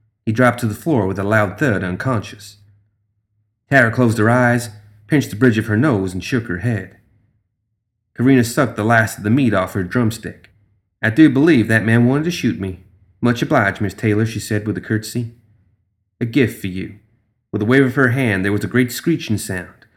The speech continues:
as if the air was being sucked from the room when a swirling blackness appeared in the center of the little car.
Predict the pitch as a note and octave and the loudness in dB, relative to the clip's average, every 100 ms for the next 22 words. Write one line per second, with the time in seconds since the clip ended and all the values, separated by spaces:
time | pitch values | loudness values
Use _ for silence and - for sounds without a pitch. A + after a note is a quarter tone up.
0 | _ - B2 C#3 B2 C#3+ B2 G#2+ A2 G#2 | _ -2 0 4 4 4 4 2 0 -2
1 | - C3 - B2+ A2+ C3+ C3+ G2 G2 G2 | 0 -2 0 2 2 2 0 0 -2 -6
2 | - C3+ B2+ G#2+ - C#3+ C3+ G#2 G#2+ - | -2 0 2 2 0 -4 -2 -6 -8 -6
3 | F3 A2+ F#2+ G2 F#2+ - E3+ G2 F#2+ G2 | -2 -2 -2 -4 -6 -2 -2 -2 -4 -4
4 | G2 G2 F2+ C3+ A2 F2 - | -2 -2 -2 -4 -6 -8 -18